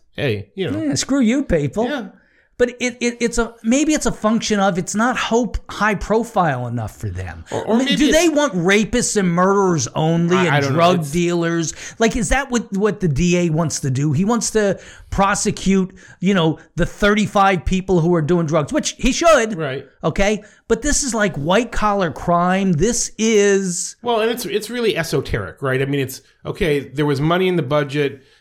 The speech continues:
Speaker 1: This was supposed to be used for this. We didn't do a budget transfer.
Speaker 2: Right.
Speaker 1: So what they could have done, should have done, probably,
Speaker 2: Yeah.
Speaker 1: is say, "You know what? We've, we've gotta transfer money out of the capital improvements 'cause we don't,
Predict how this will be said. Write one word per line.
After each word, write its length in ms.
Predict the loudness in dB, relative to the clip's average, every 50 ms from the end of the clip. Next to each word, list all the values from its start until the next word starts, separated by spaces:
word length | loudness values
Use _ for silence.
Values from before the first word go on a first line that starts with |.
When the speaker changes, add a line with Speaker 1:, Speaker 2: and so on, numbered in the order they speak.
| _
Speaker 1:
This 240 | -10 -6 -6 -4 -4
was 120 | -4 -6 -4
supposed 220 | -4 -4 -4 -4
to 40 | -4
be 60 | -4
used 300 | -2 -2 -2 -2 -2 -4
for 120 | -6 -6 -6
this. 500 | -4 -2 0 0 0 0 0 -4 -8 -14 -16 -10 -8
We 120 | -6 -4
didn't 260 | -2 -2 -2 -2 -2
do 160 | -2 0 0
a 60 | 0 0
budget 480 | -2 -2 -2 -2 0 -2 -4 -6 -8
transfer. 800 | -12 -8 -4 -2 -2 0 -2 -4 -6 -8 -10 -10 -10 -10 -12 -16 -18 -18 -18 -18 -18 -8 -6
Speaker 2:
Right. 240 | -4 -4 -4 -4 -4
Speaker 1:
So 120 | -2 0
what 160 | 0 0 0
they 120 | 0 -2 -4
could 280 | -6 -6 -4 -2 0
have 180 | 0 0 0 -2
done, 280 | -6 -6 -6 -6 -8 -8
should 260 | -8 -4 -2 -2 -2
have 160 | -2 -2 -2
done, 340 | -2 -4 -4 -4 -6 -6 -6
probably, 480 | -6 -4 -4 -2 -2 -2 -2 0 -2 -2
Speaker 2:
Yeah. 40 | -2
Speaker 1:
is 80 | -2 -2
say, 80 | -2
"You 100 | 0 0
know 120 | 2 2 2
what? 260 | 2 0 0 -4 -8 -18 -20 -20 _ -8
We've, 300 | -4 -2 0 0 0 -2 -6 -8 -4
we've 200 | -2 -2 -2 -2 -2
gotta 180 | -2 -2 -4
transfer 480 | -6 -6 -6 -4 -2 -4 -4 -4 -4 -4
money 260 | -2 -2 -2 -2 -2
out 140 | -2 -2 -2
of 80 | -2
the 60 | -4 -4
capital 400 | -4 -4 -4 -4 -2 -2 -2 -2
improvements 420 | -4 -4 -6 -6 -6 -6 -8 -8
'cause 160 | -6 -8 -6
we 60 | -4
don't, 260 | -4 -4 -4 -4 -6